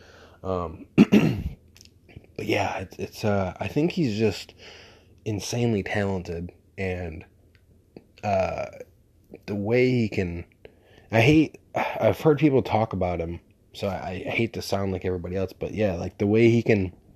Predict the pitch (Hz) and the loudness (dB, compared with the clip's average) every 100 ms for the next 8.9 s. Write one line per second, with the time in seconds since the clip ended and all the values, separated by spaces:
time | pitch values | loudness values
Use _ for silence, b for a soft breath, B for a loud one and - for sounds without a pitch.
0 | _ _ - B B B B B B B | _ _ -20 B B B B B B B
1 | B B B - 101 92 90 85 85 _ | B B B -2 0 0 -4 -12 -18 _
2 | _ _ _ _ _ - _ 98 120 143 | _ _ _ _ _ -20 _ -2 0 0
3 | 107 - - 117 143 92 90 - 104 90 | -2 -6 -4 -2 0 0 -2 0 0 0
4 | - - - - _ - 104 95 - 78 | -4 -12 -18 -20 _ -6 -4 -4 -6 -8
5 | - - - _ - 98 98 82 87 - | -10 -12 -18 _ -14 -8 -8 -8 -12 -18
6 | _ - 113 107 - 147 165 151 104 - | _ -6 -4 -4 -2 0 4 4 2 -6
7 | - - - _ _ - 110 - - - | -14 -16 -20 _ _ -4 -2 -4 -10 -6
8 | 131 - 160 185 151 147 113 87 90 | -6 -2 -2 0 2 2 0 -4 -10